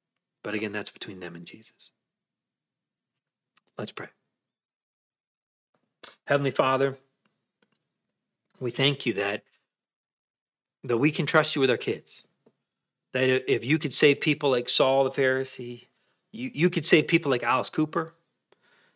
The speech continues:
you could save people like Josh Gordon, you can save our children as well.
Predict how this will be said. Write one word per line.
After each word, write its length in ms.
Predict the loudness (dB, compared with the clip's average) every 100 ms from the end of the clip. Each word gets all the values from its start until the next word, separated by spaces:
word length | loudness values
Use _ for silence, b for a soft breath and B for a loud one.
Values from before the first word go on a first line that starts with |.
| -6
you 160 | -2
could 120 | 0 2
save 200 | 2 2
people 200 | 0 0
like 120 | 0
Josh 240 | -2 -2
Gordon, 300 | -6 -10 -10 _ _ _ _ _ _ _ _ _ -12
you 240 | -2 -2
can 180 | -2 -4
save 300 | 0 -2 0
our 140 | -4
children 380 | -4 -8 -8 -12
as 120 | -16
well. 140 | -20